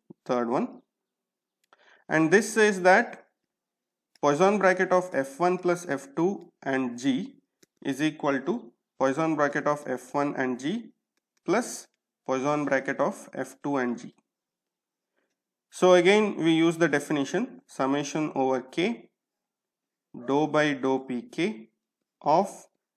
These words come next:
F one plus F two into dou G by dou Q K minus dou by dou Q K of F one plus F two into dou G by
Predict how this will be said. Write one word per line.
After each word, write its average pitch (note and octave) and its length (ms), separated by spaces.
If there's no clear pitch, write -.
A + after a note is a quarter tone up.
F C3 240
one C#3 200
plus C3+ 340
F B2+ 280
two G#3 300
into C3+ 380
dou B2 180
G C3+ 220
by B2 260
dou A#2 320
Q A2+ 240
K - 380
minus C#3 640
dou D3+ 340
by C#3+ 260
dou C3 460
Q F3 220
K F3 380
of C#3 440
F - 260
one C3+ 240
plus B2 340
F A#2+ 260
two F#3+ 300
into B2+ 320
dou B2 260
G B2+ 180
by B2 280